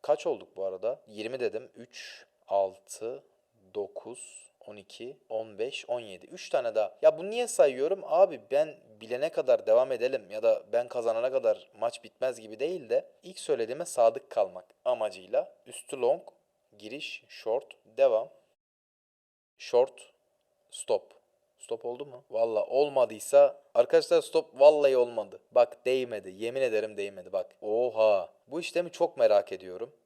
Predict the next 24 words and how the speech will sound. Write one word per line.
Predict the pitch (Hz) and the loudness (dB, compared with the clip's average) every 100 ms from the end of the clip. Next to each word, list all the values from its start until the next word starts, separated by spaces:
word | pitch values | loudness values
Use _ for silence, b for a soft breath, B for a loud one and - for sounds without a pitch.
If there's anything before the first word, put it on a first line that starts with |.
| _ | _
Bu | 113 | -20
işlemi | - 143 143 | -10 -8 -6
aşırı | 113 - 131 | -8 -6 -6
merak | 139 120 101 - | -4 0 0 -2
ediyorum. | 95 92 107 123 | -14 -14 -14 -14
Çünkü | - 123 139 - | -18 -10 -10 -10
bu | 123 | -12
işlem | 139 - 170 | -8 -2 -4
şurada | 151 - 143 156 | -4 -8 0 0
girildi. | 127 143 143 123 156 - _ | 0 -6 -4 -2 -2 -2 _
Stop | - - 165 175 - | -20 -2 0 0 0
etmedi | 123 123 123 104 90 | -6 -6 -6 -6 -6
daha. | 92 92 110 - _ - | -6 -4 -6 -8 _ -6
Daha | 110 123 | 0 0
etmedi. | 117 - 101 92 113 - - | -2 -8 -14 -10 -10 -10 -4
Dur | |
bakalım. | 185 131 - 87 - _ | 0 0 -2 -10 -14 _
Belki | 113 120 123 | -2 -2 -2
de | 120 | -10
stop | - 117 | -6 -6
edecek, | 113 110 101 | -6 -10 -4
bu | |
kadar | 101 101 90 90 | 0 0 -2 -6
değmiyor. | 104 104 90 101 | -8 -8 -18 -18